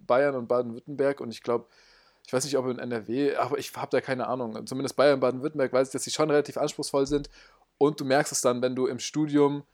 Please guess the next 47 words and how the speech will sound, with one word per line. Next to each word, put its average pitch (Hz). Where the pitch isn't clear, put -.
zum 127
Beispiel 131
so 123
Fächer 131
wie 113
Mathe 113
hast. -
In 117
Bayern 143
ist 117
Mathe 120
verpflichtend 147
und 117
wenn 117
du, 117
ich -
hab 123
hier 135
in 123
Rheinland-Pfalz 123
studieren 127
angefangen 120
und -
ich -
hab 117
sehr 123
viele 120
Leute 127
kennengelernt, 117
die 113
haben 117
von, 117
die 117
haben 120
vom 123
Ableiten 135
von -
Integralen, 123
das 120
haben 127
sie 127
in 139
ihrem 127
Leben 135
noch 139
nicht 123
gehört. 127